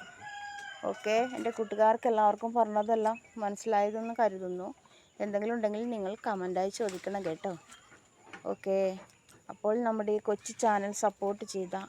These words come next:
എല്ലാ കൂട്ടുകാർക്കും ഒത്തിരി ഒത്തിരി നന്ദി. പുതിയ കൂട്ടുകാരാരെങ്കിലും വീഡിയോ കണ്ട് ഇഷ്ടമായാൽ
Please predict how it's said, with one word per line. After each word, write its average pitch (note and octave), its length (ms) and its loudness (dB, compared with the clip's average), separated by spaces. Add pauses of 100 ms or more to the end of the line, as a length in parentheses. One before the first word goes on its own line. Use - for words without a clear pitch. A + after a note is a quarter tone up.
(140)
എല്ലാ G3 240 -2 (100)
കൂട്ടുകാർക്കും F#3 640 -2 (540)
ഒത്തിരി C4+ 420 4
ഒത്തിരി C#4+ 460 2
നന്ദി. F3+ 260 2 (220)
പുതിയ G#3 260 2 (100)
കൂട്ടുകാരാരെങ്കിലും B3 920 6
വീഡിയോ G#3+ 340 2
കണ്ട് A3 220 0
ഇഷ്ടമായാൽ G3 640 -2